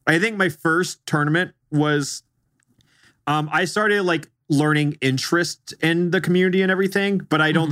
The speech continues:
Speaker 1: think I entered a tournament until three point oh two.
Speaker 2: Sure.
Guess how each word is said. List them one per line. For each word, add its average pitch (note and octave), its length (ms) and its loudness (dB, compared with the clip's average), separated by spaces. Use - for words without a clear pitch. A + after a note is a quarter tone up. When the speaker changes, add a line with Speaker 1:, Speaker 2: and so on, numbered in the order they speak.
Speaker 1:
think - 0 -
I C#3+ 240 -2
entered C#3 300 0
a C3+ 40 -4
tournament C3+ 420 0
until A2+ 320 0
three C#3 180 0
point D#3 200 -2
oh D#3+ 80 2
two. F3+ 440 -2
Speaker 2:
Sure. B2 280 -6